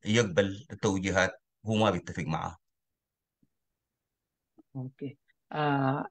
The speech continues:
Speaker 2: عندي سؤال ثاني. آه، طبعا بالمناسبة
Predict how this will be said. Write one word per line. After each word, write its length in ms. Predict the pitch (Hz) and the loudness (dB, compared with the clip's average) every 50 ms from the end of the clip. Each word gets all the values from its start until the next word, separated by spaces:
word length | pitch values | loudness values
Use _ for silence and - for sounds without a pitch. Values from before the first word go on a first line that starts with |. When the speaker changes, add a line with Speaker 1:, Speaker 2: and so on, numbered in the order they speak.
| - 156 | -2 2
Speaker 2:
عندي 200 | 151 147 147 202 | 2 2 2 2
سؤال 560 | - - - 208 196 202 214 208 196 185 180 - _ - | -2 2 6 8 10 10 10 10 8 4 0 -4 _ 2
ثاني. 480 | 156 156 160 160 165 185 220 262 285 - - | 4 4 4 4 4 2 2 0 -2 -4 -2
آه، 120 | 165 160 | -2 4
طبعا 260 | - 214 208 214 220 208 | 6 6 6 6 4 2
بالمناسبة 680 | 180 160 165 165 170 185 196 190 - 196 170 160 147 147 | 0 -2 -4 -2 -2 0 -2 -2 0 2 4 4 4 2